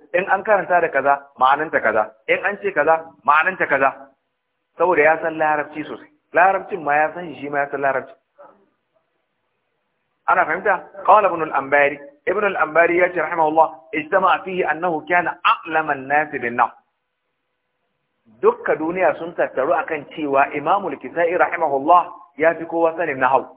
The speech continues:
a lokacinsa. Wa lahu iddatu tasanif, yana da rubuce-rubuce da dama. Minha daga ciki akwai ma'anil Qur'an, ma'anonin Al-Qur'ani, wa kitabun fi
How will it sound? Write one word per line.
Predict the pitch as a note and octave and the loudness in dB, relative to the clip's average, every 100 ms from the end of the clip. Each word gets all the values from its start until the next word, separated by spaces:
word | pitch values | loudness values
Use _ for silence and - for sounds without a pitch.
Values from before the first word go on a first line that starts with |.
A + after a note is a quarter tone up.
| _ | _
a | B2 | 0
lokacinsa. | C3+ C3 A#2+ G#2 - _ _ _ _ _ _ _ _ _ _ _ | 0 -2 -6 -8 -10 _ _ _ _ _ _ _ _ _ _ _
Wa | B2 E3 | 2 4
lahu | G#3+ F3+ F#3 | 4 2 -2
iddatu | A#3+ F#3 E3+ D#3 | -4 -4 -6 -4
tasanif, | D#3+ D#3+ D#3+ E3+ E3+ - - | -4 4 4 4 0 -8 -10
yana | F#3 A3 F#3 | -6 -2 0
da | D#3 | 0
rubuce-rubuce | C#3+ D3+ D3 D3+ D3+ G#3+ D#3+ B2+ F3+ D#3+ | 0 0 -2 -2 -2 -4 -4 -6 -4 -2
da | A2+ | 0
dama. | C#3 D#3+ D#3+ D#3+ - - _ C3+ | 4 4 4 0 -2 -20 _ -8
Minha | F3 G#3+ G#3+ | -2 0 0
daga | F3+ D#3+ | 0 -4
ciki | - G3+ | -2 0
akwai | F3 G3 F3+ | 0 0 0
ma'anil | D#3 E3+ F#3+ D#3+ C#3 | 2 2 2 -2 -4
Qur'an, | C3+ C3+ E3+ F3 - - _ D3 | 0 2 4 2 -2 -16 _ 0
ma'anonin | E3+ F3 F3 C#3+ | 0 2 -2 -2
Al-Qur'ani, | F3 - B2 D#3 F3+ F3 E3+ _ _ - | -4 -2 0 4 4 2 -6 _ _ -6
wa | C3+ | -6
kitabun | D3 F#3 F3+ E3 | -2 -2 0 -2
fi | - | -4